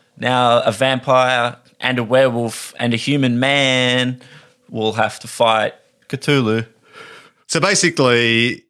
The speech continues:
Speaker 2: Van Helsing is our Chris Evans. He doesn't have the same superhero powers as the other characters,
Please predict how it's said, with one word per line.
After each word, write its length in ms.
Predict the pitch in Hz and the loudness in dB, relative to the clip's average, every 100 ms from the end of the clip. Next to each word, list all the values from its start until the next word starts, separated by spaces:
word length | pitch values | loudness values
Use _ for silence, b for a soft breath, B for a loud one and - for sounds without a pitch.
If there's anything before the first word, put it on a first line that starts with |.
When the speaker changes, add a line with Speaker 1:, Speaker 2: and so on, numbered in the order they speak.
| - | -4
Speaker 2:
Van 160 | 127 | -2
Helsing 360 | 135 165 156 147 | 0 0 0 0
is 160 | 127 120 | 0 0
our 160 | 110 | 0
Chris 260 | - 117 - | 0 -2 -2
Evans. 560 | 92 95 147 214 - - _ | -4 -4 -6 -6 -8 -12 _
He 100 | 123 | -2
doesn't 140 | 131 | 0
have 60 | 127 | 0
the 80 | 110 | -2
same 200 | 131 107 | -2 -2
superhero 460 | - 110 104 98 | -2 -2 0 0
powers 520 | 90 95 95 92 92 - | 0 -2 0 0 -2 -4
as 200 | 104 92 | -6 -6
the 60 | |
other 120 | 82 | -6
characters, 640 | 80 98 95 92 80 78 | -4 -2 -2 -4 -6 -6